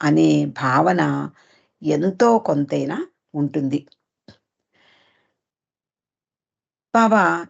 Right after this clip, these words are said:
ఈ విషయమై మరిన్ని విషయాలు చెప్తున్నారు. నిస్వార్థ సేవ, ప్రేమ. అంటే నిస్వార్థ సేవ ఎలా చేస్తాము? ఎందుకు చేస్తాము? ఎవరికైనా సహాయము అంటే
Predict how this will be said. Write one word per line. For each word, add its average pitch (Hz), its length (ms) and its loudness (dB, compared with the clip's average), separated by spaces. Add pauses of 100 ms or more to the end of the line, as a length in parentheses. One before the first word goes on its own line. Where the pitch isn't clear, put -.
(120)
ఈ 196 140 -4
విషయమై 175 800 -4 (360)
మరిన్ని 160 420 -2
విషయాలు 151 680 -6 (240)
చెప్తున్నారు. 143 580 -2 (800)
నిస్వార్థ 220 680 0
సేవ, 165 360 -2 (560)
ప్రేమ. 151 320 -2 (960)
అంటే 180 460 -2 (340)
నిస్వార్థ 214 640 -2
సేవ 190 340 2
ఎలా 165 440 -2
చేస్తాము? 175 500 -6 (640)
ఎందుకు 170 320 -4 (100)
చేస్తాము? 180 480 -2
ఎవరికైనా 160 600 -4
సహాయము 156 800 -4
అంటే 151 400 -2